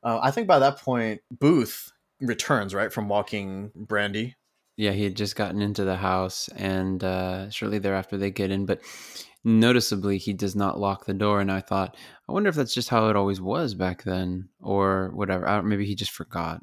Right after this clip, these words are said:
Speaker 2: That could be it too, but he doesn't lock the front door. So they come, they open it up, no problem.
Speaker 1: Basically, the only people in the house are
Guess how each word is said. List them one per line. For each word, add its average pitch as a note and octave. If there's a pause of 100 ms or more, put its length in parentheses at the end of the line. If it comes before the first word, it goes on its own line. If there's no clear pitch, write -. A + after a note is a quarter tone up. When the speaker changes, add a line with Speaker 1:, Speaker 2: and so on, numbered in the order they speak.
Speaker 2:
That F#2
could F2+
be F2
it D#2+
too, F2
but E2+
he G2
doesn't G#2
lock F#2+
the F#2
front -
door. F2
So -
they E2
come, E2+
they F#2
open F2+
it F2
up, F2
no F2+
problem. - (280)
Speaker 1:
Basically, E3
the B2
only D3+
people C#3
in A2+
the G2+
house A2
are G2+